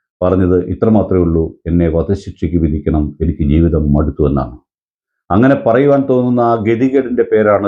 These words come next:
രാഷ്ട്രീയമെങ്കിൽ അത് നമുക്ക് വേണ്ട എന്ന് വെക്കുന്നതായിരിക്കും എപ്പോഴും ഓരോ വ്യക്തികൾക്കും നല്ലത് എന്ന് പറയാൻ സാധിക്കും.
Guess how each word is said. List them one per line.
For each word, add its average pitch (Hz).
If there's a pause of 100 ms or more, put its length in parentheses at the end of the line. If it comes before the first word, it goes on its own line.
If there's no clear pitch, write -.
രാഷ്ട്രീയമെങ്കിൽ 95 (560)
അത് 92 (260)
നമുക്ക് 95
വേണ്ട 98
എന്ന് 98
വെക്കുന്നതായിരിക്കും 80 (140)
എപ്പോഴും 82 (420)
ഓരോ 95
വ്യക്തികൾക്കും 82
നല്ലത് 82
എന്ന് 76
പറയാൻ 71
സാധിക്കും. -